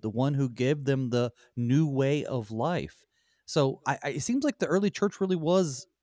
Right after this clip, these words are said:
from its get-go, uh, a-, an us versus them, so to speak. It, it was the church, and then it was the unbelievers, the Gentiles, and the peoples who are plotting in vain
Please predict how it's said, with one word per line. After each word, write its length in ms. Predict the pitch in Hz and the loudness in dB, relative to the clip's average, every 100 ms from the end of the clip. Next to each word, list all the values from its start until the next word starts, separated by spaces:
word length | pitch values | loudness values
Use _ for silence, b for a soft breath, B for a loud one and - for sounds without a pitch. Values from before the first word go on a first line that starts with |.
| _ | _
from 200 | 196 247 | 0 2
its 140 | 240 | 0
get-go, 680 | - 196 254 - 87 80 117 _ _ _ _ _ - | 0 -2 -2 -2 -2 -2 -4 _ _ _ _ _ -6
uh, 180 | 117 104 - | -2 -4 -4
a-, 140 | - 131 | -6 -2
an 160 | 147 143 - | -2 -2 2
us 240 | 175 - | 2 2
versus 440 | - 165 - 147 | 0 0 0 -2
them, 280 | 117 165 180 | 2 2 2
so 220 | 147 113 | 0 -2
to 100 | 95 | -2
speak. 340 | 87 - 78 69 | -6 -12 -12 -8
It, 160 | 110 107 b b b | -8 -8 b b b
it 100 | 123 | 0
was 220 | 113 92 | 0 -2
the 120 | 104 | -4
church, 500 | - 104 139 196 - - _ _ | -2 0 0 0 -6 -18 _ _
and 140 | - 120 | -4 -2
then 80 | 120 | -2
it 120 | 90 | -2
was 340 | 117 117 110 - _ - | 0 0 -2 -12 _ -14
the 100 | 117 | -2
unbelievers, 720 | 160 165 127 104 92 95 92 | 2 2 2 -2 -2 -4 -6
the 160 | - 104 | -4 -4
Gentiles, 680 | 98 135 131 127 117 110 98 | 0 0 2 2 4 2 0
and 100 | 101 | -6
the 60 | |
peoples 380 | 101 131 127 127 | -6 -6 -6 -4
who 80 | 123 | -2
are 100 | 110 | -4
plotting 520 | - 127 127 127 113 | -2 0 2 0 -2
in 140 | 107 | -4
vain 440 | 92 160 190 117 | -2 -2 0 -2